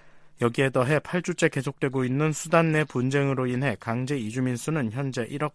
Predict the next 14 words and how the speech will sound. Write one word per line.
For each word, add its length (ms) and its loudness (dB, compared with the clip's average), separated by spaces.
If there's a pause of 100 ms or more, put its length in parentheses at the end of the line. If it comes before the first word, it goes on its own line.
(120)
천만 440 -2
명으로 360 0
늘었다고 500 -2 (420)
필리포 400 0
그란디 520 -2
유엔 340 0
난민 400 -2
최고 380 -2
대표가 500 -6 (260)
스위스 360 -4
제네바에서 560 0
열린 240 -6
기자회견에서 680 -4
밝혔습니다. 680 -12